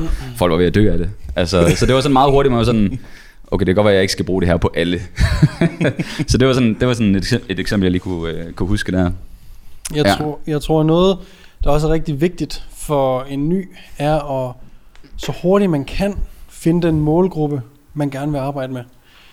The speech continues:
Speaker 2: Fordi at det, vi nok alle sammen også har gjort, er at tage uddannelser, som i hvert fald virkelig interesserer en selv til at starte med. Og så får man Lone på halvfjerds, man sætter til at lave one-arm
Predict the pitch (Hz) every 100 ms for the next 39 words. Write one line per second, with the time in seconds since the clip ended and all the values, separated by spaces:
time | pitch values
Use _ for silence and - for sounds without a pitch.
0 | _ _ - 160 214 226 220 - - 151
1 | 185 190 170 160 160 180 214 170 147 151
2 | 147 175 156 147 151 143 - 139 135 180
3 | 190 151 131 131 131 131 131 139 135 139
4 | 139 180 180 147 139 131 180 151 127 -
5 | - - 156 139 - 226 220 - 135 -
6 | 135 139 131 131 - - - - - 208
7 | - 185 156 147 147 175 147 139 127 135
8 | 147 147 127 135 127 156 131 127 131 139
9 | 135 131